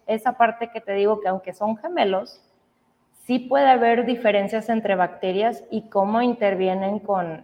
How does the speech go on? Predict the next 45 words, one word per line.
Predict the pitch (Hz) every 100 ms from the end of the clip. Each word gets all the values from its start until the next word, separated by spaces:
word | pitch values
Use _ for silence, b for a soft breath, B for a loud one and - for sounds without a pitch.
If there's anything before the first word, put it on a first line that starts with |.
| -
eh, | 175
los | 175 170
alimentos. | 165 156 165 185 175 - -
Entonces, | 185 190 196 190 226 226 226
eso | 233 285
lo | 285
acabo | 277 254 262
de | 254
ver | 233
hace | 240 240 247
poquito | 247 226 214 214 240 247 - _ _ -
en | 208 208
una | 202 214
plática | 240 226 233 233
que | 202
salió | 196 190
el | 190
año | 196 220
pasado, | 220 196 - 180 214 370 - b b b _ -
pero | 214 208
como | 214 226 220
que | 214 214
se | 214
me | 220
hace | 220 254
que | 285
era | 269
un | 262 269
tema | 254 262
muy | 254 247 247
novedoso, | 262 247 202 202 196 185
¿no? | 185
Así | 185 185
como | 202 220 214
que, | 185
a |
ver, | 170 160 - _ -
tratar | 190 185 190 214
de | 226 254
ya | 226
no | 233 233
ver | 226 226
la | 233
nutrición | 233 226 190 - 196 196
como | 196 233 214 180 156 -